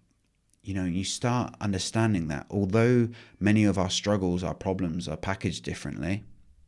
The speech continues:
as each of our lives are, there's a commonality in loads of the struggles that especially, like, men face. And that's so healing and that's so powerful 'cause you're like, "Shit, I am not alone."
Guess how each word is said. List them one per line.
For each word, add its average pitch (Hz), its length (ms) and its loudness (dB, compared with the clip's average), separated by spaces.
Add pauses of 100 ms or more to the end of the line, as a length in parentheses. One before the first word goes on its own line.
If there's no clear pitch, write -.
(320)
as 82 180 -6
each - 180 -6
of - 100 -8
our 71 100 -6
lives 82 420 -2
are, 80 280 -6 (520)
there's 90 200 0
a 80 60 -6
commonality 98 800 -2
in 82 260 -4
loads 90 280 4
of 76 60 -8
the 82 140 -2
struggles 85 460 -2
that 62 100 -6
especially, - 460 -6
like, 80 220 -2
men 92 300 -4
face. - 520 -4 (2000)
And 98 140 -4
that's 110 180 -4
so 92 300 2
healing 90 500 4
and 67 100 -6
that's - 140 -8
so 85 180 2
powerful 104 600 0
'cause 92 220 -8
you're 92 100 -2
like, 101 180 -4 (100)
"Shit, - 420 0
I 117 140 2
am 98 160 0
not 104 180 0
alone." 101 520 -2